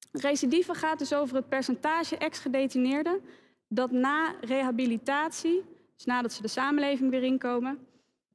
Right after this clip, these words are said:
opnieuw de fout ingaat. En zoals je kunt zien is dat percentage voor Nederland re-, heel hoog in vergeleken-, in vergelijking met bijvoorbeeld Noorwegen of Zweden. Hoe dit kan?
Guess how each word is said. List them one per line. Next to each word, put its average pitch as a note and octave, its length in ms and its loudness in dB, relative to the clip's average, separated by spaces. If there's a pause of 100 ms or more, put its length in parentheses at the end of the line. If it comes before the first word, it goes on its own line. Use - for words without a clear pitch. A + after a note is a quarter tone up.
(840)
opnieuw D4+ 300 2
de - 80 -4
fout A#3+ 300 -2
ingaat. A3+ 420 -4
En B3 80 0
zoals C4+ 220 0
je D4 60 -2
kunt C#4+ 200 0
zien F#4+ 380 2 (280)
is C4 140 -4
dat - 260 -6 (120)
percentage D4+ 640 0
voor C4+ 160 -2
Nederland C#4 720 0
re-, A#3+ 220 -8
heel C4+ 300 0
hoog D#4 380 -2
in C4+ 140 -2
vergeleken-, B3 640 0 (280)
in B3+ 140 0
vergelijking C4 540 0
met B3 120 0
bijvoorbeeld A#3+ 340 -2
Noorwegen B3 600 0
of A#3 80 -8
Zweden. A3+ 500 -2 (680)
Hoe D#4 120 2
dit E4 160 0
kan? F#4+ 220 2